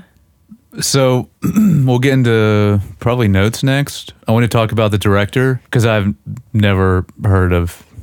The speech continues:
this guy. So Jim Sharman, and I looked up, he's only directed six movies, and I've never heard of any of 'em. <laughs> So, not a big director. Didn't even do much. And Rocky Horror was his second movie.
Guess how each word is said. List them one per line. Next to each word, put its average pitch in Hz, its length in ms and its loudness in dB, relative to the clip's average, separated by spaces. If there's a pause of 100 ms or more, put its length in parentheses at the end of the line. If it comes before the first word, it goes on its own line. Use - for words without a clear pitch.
(260)
this 95 180 -2
guy. 90 300 0
So 87 180 -2
Jim 98 440 2
Sharman, 95 600 0
and 101 140 -2
I 104 80 0
looked 107 240 -2
up, 120 180 -2 (100)
he's 117 140 0
only 135 180 2
directed 120 380 -2
six - 320 -4
movies, 95 500 0
and 101 120 0
I've 98 160 0
never 104 260 2
heard 101 220 2
of 98 100 0
any 90 160 2
of 82 160 0
'em. 90 240 0
<laughs> - 400 -4
So, 117 540 0
not 135 160 0
a 147 40 -2
big 139 180 0
director. 98 600 -2
Didn't 123 160 0
even 131 180 2
do 117 160 2
much. - 380 -4
And 98 220 2
Rocky 104 300 2
Horror 101 300 2
was 101 240 2
his 95 360 2
second - 920 -2 (220)
movie. 95 560 -2